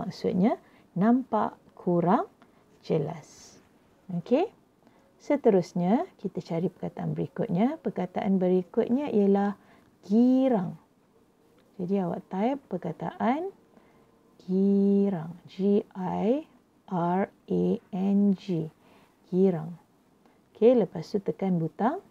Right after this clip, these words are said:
cari. Okey, bila awak tekan butang cari,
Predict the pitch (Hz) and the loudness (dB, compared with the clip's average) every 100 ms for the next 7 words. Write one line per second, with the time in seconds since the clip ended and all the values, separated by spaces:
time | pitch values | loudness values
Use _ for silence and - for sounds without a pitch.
0 | _ _ _ _ _ - 226 220 165 165 | _ _ _ _ _ -2 2 2 0 -6
1 | - _ _ _ _ _ _ _ _ _ | -18 _ _ _ _ _ _ _ _ _
2 | _ _ _ _ _ _ _ _ _ _ | _ _ _ _ _ _ _ _ _ _
3 | _ _ _ _ _ _ _ _ 175 185 | _ _ _ _ _ _ _ _ -6 -2
4 | 254 302 240 226 214 190 185 180 170 175 | 0 0 0 0 2 2 2 -2 -4 -4
5 | 180 190 202 233 311 | -2 4 6 6 4